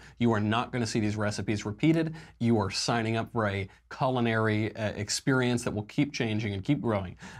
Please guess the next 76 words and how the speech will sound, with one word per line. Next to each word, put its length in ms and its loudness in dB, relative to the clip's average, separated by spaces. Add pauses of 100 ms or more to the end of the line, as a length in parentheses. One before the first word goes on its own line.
Uh, 220 4
it's 80 -6
got 140 0
a 20 2
lot 100 4
of 80 0
flexibility. 540 2
Blue 180 2
Apron 240 2
offers 300 0
twelve 260 0
new 140 2
recipes 540 0
each 180 0
week. 300 2 (220)
Customers 440 0
can 100 -2
pick 260 -6
two, 220 4
three, 280 0
or 180 -2
four 280 2
recipes 640 0 (220)
based 260 0
on 140 2
what 160 -2
fits 200 -4
their 200 0
schedule. 560 -2 (220)
Obviously, 580 0
you 40 -2
gotta 140 0
go 140 -4
for 100 -8
the 80 -6
four. 480 -4
I, 260 -6
that's, 280 -2
that's 240 -2
kinda 180 -4
what 140 -6
I 80 -2
recommend. 560 -2 (260)
You 80 -2
get 140 2
the 100 -6
four, 400 2
maybe 220 2
you 80 4
have 120 0
one 180 2
at 80 0
a 20 -2
time, 220 -2
maybe 180 -2
you 20 0
have 120 -2
two 120 -4
at 60 0
a 60 -2
time, 180 -6
maybe 180 -4
you 60 0
have 80 -2
three. 220 2
I 80 2
don't 120 2
know. 280 4
It 80 0
depends 240 0
what 100 -2
kind 100 0
of 60 4
night 160 4
it 80 2
is. 160 -6